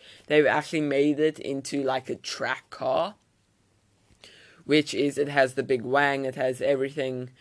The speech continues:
but it's not meant for top speed as the normal one is.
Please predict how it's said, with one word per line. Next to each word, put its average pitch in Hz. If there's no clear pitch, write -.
but 151
it's 139
not 156
meant 135
for 143
top 131
speed 139
as 123
the 127
normal 131
one 120
is. 123